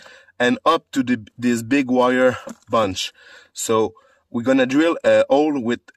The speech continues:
five sixteen drill. So the kit come with a grommet. So we're gonna drill the hole right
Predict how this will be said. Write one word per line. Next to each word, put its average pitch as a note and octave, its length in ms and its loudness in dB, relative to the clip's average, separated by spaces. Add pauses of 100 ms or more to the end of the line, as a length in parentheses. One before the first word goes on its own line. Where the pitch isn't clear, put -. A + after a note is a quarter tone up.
(120)
five D3 360 -2
sixteen C3 640 -6 (120)
drill. A2+ 380 -2 (1500)
So - 420 -6 (500)
the B2 100 -6
kit - 240 -6 (140)
come D3+ 380 -6 (220)
with A#2 220 -8
a - 80 -4
grommet. A#3 600 -6 (560)
So - 220 -6
we're A#2 140 -4
gonna C3 220 -2
drill D#3 400 -6 (840)
the A3+ 220 -4
hole G3 300 -2 (1300)
right F3 420 -2